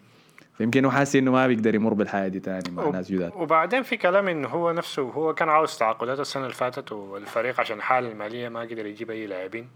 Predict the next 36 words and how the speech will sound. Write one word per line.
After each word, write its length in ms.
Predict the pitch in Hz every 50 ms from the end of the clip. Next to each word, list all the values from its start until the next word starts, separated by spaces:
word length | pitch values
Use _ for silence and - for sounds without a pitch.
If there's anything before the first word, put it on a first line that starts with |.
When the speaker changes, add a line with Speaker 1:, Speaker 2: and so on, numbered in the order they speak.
| _ _ _ _ _ _ _ _ _ _ _ _ _ -
Speaker 2:
فاضطر 360 | 127 120 - 131 120 123 120
يت-، 300 | 117 117 117 - 135 -
يرجع 360 | 127 117 120 120 120 - 120
أوديغارد 520 | 107 104 101 107 101 104 117 113 110 107 110
وكده 280 | 104 98 123 117 120
يعني، 340 | 110 104 104 110 110 104 98 98 - _ _ _ _ _ _ _ _ _
يمشي 320 | 123 131 160 - - - 131
حاله 280 | - 139 143 127 110
يعني 160 | 101 95 101 104
بالحياة 380 | 107 101 - - 117 113 117 117
القاعدة. 520 | 120 110 104 101 104 120 113 110 104 101 - - _ _ _ _ _ - - - - - - - _ _ _ -
فما 380 | - - 123 120 123 135 143
عارف، 320 | 156 151 147 147 139 - 131
أظن 220 | 123 135 160 156
ما 100 | 156 156
عاوز 180 | 147 139 139 127
يستحمل 420 | 120 - - 120 - 117 113 110
تاني 220 | - 120 113 113
موسم 300 | 110 113 117 - - 104
زي 160 | 98 95 95 92
ده 120 | 92 98
يعني، 400 | 95 90 - - - - - - - -
إنه 100 | - 101 - - - _ _ _ _ _ _ _ _ -
احتمال 340 | - - - 120 131 139 131
إمبابي 320 | 123 120 127 123 120 120
ما 160 | 120 123 123
يجي، 200 | 120 123 117 113
احتمال 240 | 107 - - 110 113
ما 100 | 117 120
تكون 160 | 117 - 123
في 100 | - 117
فلوس 280 | 104 107 113 113 - -
لأي 140 | 110 110 110
تعاقدات 400 | 101 101 98 95 - 104 104 - _
تانية، 240 | - 104 107 110 104
ف-، 380 | - - 107 104 101 98 95